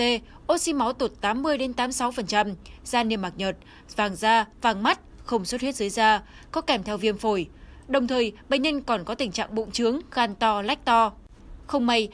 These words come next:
bệnh nhân lại còn có tiền sử bệnh alpha thalassemia thể nặng từ khi còn nhỏ nhưng đã lâu không đi khám,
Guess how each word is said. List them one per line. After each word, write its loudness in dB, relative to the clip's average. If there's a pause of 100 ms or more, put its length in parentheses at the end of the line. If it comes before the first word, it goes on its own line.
(120)
bệnh 2
nhân 0
lại 0
còn -4
có -6
tiền -4
sử -4
bệnh -2
alpha 0
thalassemia -2
thể -10
nặng 0 (260)
từ 0
khi -2
còn -2
nhỏ 2 (220)
nhưng 0
đã 2
lâu 0
không -6
đi -2
khám, -2